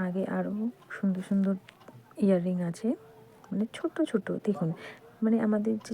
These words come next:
ছোট বেবিরা হয় তারাও ইউজ করতে পারবে। মানে আমরা তো বেবিদেরকে বেশি ভারী ইয়াররিং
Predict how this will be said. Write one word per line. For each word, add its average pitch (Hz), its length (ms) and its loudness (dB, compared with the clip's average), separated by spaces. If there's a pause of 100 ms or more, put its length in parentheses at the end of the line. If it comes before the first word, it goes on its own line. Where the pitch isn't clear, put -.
ছোট 208 200 0
বেবিরা 202 560 2
হয় 185 160 0 (140)
তারাও 196 300 0 (200)
ইউজ 190 300 0
করতে 170 260 0
পারবে। 170 340 -4
মানে 202 160 2 (440)
আমরা 190 320 2
তো - 80 -6
বেবিদেরকে 196 540 2 (120)
বেশি 208 280 0
ভারী 190 380 4 (640)
ইয়াররিং 190 260 4